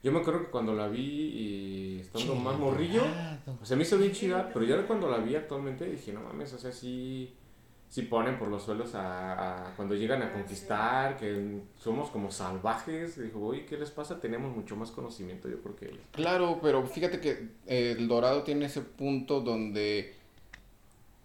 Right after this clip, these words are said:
Speaker 2: te dice el, el jefe que ya sabía él que eran simples mortales y que nada más les estaba siguiendo el juego para ver hasta dónde eran capaces de llegar.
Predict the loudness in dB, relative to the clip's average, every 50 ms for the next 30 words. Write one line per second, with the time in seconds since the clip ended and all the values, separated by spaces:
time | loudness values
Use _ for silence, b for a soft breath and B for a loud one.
0 | -20 -20 -14 -4 2 4 4 4 4 2 0 0 0 2 4 4 4 4 2 0
1 | 0 0 0 0 0 -2 -2 -2 -2 -2 0 2 4 4 2 0 -2 -4 -2 -2
2 | -2 -2 -4 -4 -6 -4 -4 -2 -2 0 2 2 4 4 4 2 2 0 -2 -4
3 | -4 -4 -2 0 0 -2 -2 -2 -4 -6 -6 -4 -4 -4 -2 0 0 -2 -2 -6
4 | -2 -2 0 0 0 0 -2 -2 -4 -8 -10 -8 -6 -4 -4 -2 -2 -2 -2 -2
5 | -2 -4 -8 -10 -6 -4 -4 -4 -4 -4 -6 -6 -4 -2 -2 -2 -2 -4 -4 -2
6 | 0 0 0 2 2 2 2 2 2 2 0 0 -2 -2 -2 0 0 0 0 0
7 | 0 0 -2 -2 -4 -4 -2 -2 -2 -2 -2 -4 0 0 0 2 2 2 2 2
8 | 0 0 B